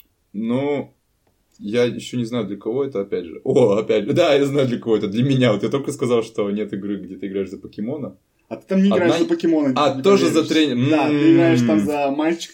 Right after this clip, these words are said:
Speaker 2: который ищет отца. Собственно, как в
Speaker 1: Как в
Speaker 2: экранизации,
Speaker 1: фильме.
Speaker 2: да.
Speaker 1: Мгм. Понятно.
Speaker 2: Пикачу рядом бегает.
Speaker 1: Ну,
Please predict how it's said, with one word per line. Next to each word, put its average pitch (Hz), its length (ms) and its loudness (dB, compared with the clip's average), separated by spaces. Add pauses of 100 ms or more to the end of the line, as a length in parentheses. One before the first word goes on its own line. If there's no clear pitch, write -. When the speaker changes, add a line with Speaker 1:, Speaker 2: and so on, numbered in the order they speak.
(120)
Speaker 2:
который 147 200 -4
ищет 147 220 -10
отца. 139 220 -6
Собственно, 139 320 -4
как 135 160 -4
в 127 260 -4
Speaker 1:
Как 127 120 0
в 143 40 -6
Speaker 2:
экранизации, 135 680 -2
Speaker 1:
фильме. 92 80 -8
Speaker 2:
да. 101 60 -4
Speaker 1:
Мгм. 104 480 -8 (600)
Понятно. 87 480 -12
Speaker 2:
Пикачу 135 300 -8
рядом 123 300 -2
бегает. 82 340 -10 (560)
Speaker 1:
Ну, 135 280 -4